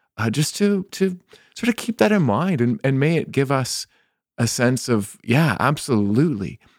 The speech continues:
in, in, in very real ways to recognize how hard and challenging can be to,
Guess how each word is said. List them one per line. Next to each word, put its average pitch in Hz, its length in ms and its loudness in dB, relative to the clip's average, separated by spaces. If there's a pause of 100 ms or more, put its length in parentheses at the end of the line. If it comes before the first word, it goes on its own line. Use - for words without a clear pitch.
(100)
in, 127 300 2
in, 127 340 2 (240)
in 113 220 4
very 123 380 2
real 131 420 0
ways 123 360 -2
to 101 120 -4
recognize 104 800 0 (720)
how - 100 -6
hard 131 360 2
and 117 100 2
challenging 113 460 0
can 92 120 0
be 101 160 2
to, 90 140 -2